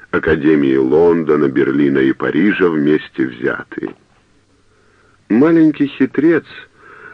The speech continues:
растолкует тебе, глазом не моргнув,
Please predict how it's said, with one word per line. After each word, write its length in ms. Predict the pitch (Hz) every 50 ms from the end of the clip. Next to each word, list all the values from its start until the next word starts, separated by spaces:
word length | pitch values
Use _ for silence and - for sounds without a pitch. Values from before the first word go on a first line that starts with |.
| - _
растолкует 880 | - 92 95 104 98 - - 113 113 113 107 - 151 151 143 135 - - -
тебе, 340 | - 107 107 98 110 110 98
глазом 500 | 87 90 98 104 101 87 87 92 90 87
не 80 | 85
моргнув, 800 | 85 82 80 78 76 69 69 85 104 127 139 - - - - -